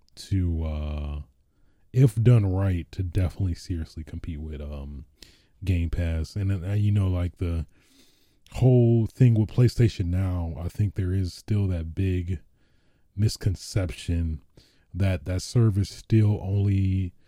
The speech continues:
does streaming. You can only stream games with that service. But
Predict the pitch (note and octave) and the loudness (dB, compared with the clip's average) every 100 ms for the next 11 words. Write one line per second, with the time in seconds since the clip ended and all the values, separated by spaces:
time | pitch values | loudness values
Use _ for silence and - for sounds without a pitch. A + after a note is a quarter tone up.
0 | _ _ _ G#2+ G#2 G2 F#2+ F#2 F2 - | _ _ _ 0 2 4 2 0 -2 -6
1 | - - A2 A2 G#2 F#2+ F#2 F2+ E2 G#2+ | -14 0 4 6 4 4 2 0 -2 -2
2 | G#2 G#2 G2+ G#2 F#2+ F2 - G#2+ G#2 F#2 | 0 -2 0 0 0 -2 -4 0 0 0
3 | E2+ D#2+ D#2 D2 D2+ D#2 D2+ - E2+ D#2 | -2 -4 -4 -8 -10 -10 -10 -8 -8 -8
4 | D#2+ - E2 D2+ | -12 -8 -8 -8